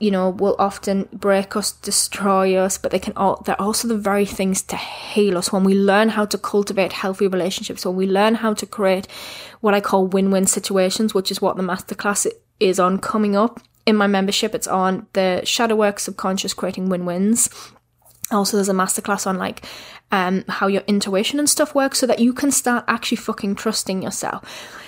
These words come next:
So you can start really, really living authentic to you.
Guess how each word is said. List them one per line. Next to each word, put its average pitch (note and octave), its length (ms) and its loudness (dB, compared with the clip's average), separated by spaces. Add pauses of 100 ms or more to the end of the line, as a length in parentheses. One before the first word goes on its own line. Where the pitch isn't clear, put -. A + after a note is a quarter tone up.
(880)
So - 160 0
you A#3+ 160 4
can A#3 180 2
start A3+ 440 0
really, A#3+ 500 2
really A3+ 360 4
living G#3 800 0 (500)
authentic B3 880 0
to - 200 -2
you. G#3 680 0